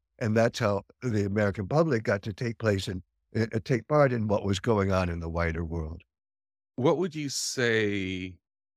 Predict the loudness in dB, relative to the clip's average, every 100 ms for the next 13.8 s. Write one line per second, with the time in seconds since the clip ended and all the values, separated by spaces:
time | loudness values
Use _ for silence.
0 | _ -2 -2 0 0 2 0 -4 -4 -6
1 | -8 -4 0 0 -2 -2 0 0 0 -6
2 | -6 -8 -6 -8 -4 -4 -4 -8 -8 -10
3 | -16 _ -16 -16 _ _ _ -4 -4 -2
4 | -6 -6 -12 -14 -14 -12 -12 -12 -4 -4
5 | -4 -8 -10 _ _ _ _ _ _ _
6 | _ _ 2 2 _ 0 4 4 0 _
7 | _ _ -4 -2 -2 -4 -10 _ -6 0
8 | 0 2 2 2 0 -6 _ 2 4 6
9 | 4 2 -2 -2 0 2 2 0 -2 _
10 | _ -4 0 2 0 0 0 2 4 6
11 | 4 2 -2 -2 -2 -4 -6 -6 -4 0
12 | 2 0 -2 _ -2 -2 0 0 0 2
13 | 0 2 0 0 0 2 0